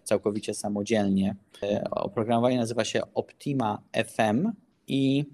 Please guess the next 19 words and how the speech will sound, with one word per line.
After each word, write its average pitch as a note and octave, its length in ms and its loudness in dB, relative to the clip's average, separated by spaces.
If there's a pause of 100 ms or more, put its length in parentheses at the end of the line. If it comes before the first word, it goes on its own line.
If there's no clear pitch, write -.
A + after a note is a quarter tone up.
(140)
polega D3 300 6
na C#3 120 6
tym, C#3+ 160 0
że C3 120 0
każdy E3 420 2
z - 20 -2
naszych C3+ 280 -4
pracowników C3 640 -2
liniowych B2+ 440 0
wyposażony C3 720 2
w - 40 -6
swój - 320 0
własny B2 320 4
telefon A2 400 2
komórkowy, G2+ 580 -2 (340)
który D#3+ 160 4
jest - 180 0
częścią A#2+ 460 0
systemu, A2+ 800 0